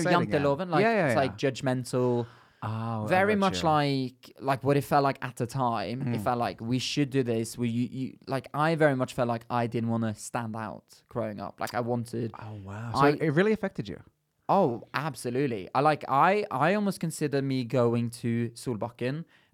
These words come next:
Speaker 2: as, like, almost like a before and after I did that in my life. Because before that, like, I didn't wanna do anything that was, like, different. Like, I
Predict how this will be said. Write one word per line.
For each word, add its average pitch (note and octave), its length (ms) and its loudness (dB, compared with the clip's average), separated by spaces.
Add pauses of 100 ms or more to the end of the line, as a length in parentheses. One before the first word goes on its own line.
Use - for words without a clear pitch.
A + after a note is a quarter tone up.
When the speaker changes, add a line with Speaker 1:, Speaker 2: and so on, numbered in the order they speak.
Speaker 2:
as, C3 200 -2
like, A#2 320 0
almost C3+ 240 -4
like B2+ 140 -4
a A2+ 80 -4
before B2 540 -2
and A2+ 80 0
after A#2+ 340 -6
I G#2+ 80 -8
did G#2 200 -16
that - 260 -12 (100)
in A#2 140 -8
my A2 100 -6
life. G#2+ 280 -10 (100)
Because D3 240 -4
before F#3 380 -2
that, C3+ 200 -2
like, A2 360 -4 (580)
I D3+ 560 2
didn't C#3 240 0
wanna C3 160 2
do B2+ 240 0
anything A#2 720 0
that A#2+ 180 0
was, A2+ 140 -8
like, A2 180 -6
different. G#2+ 640 -8
Like, A2+ 280 -6
I A#2 280 -4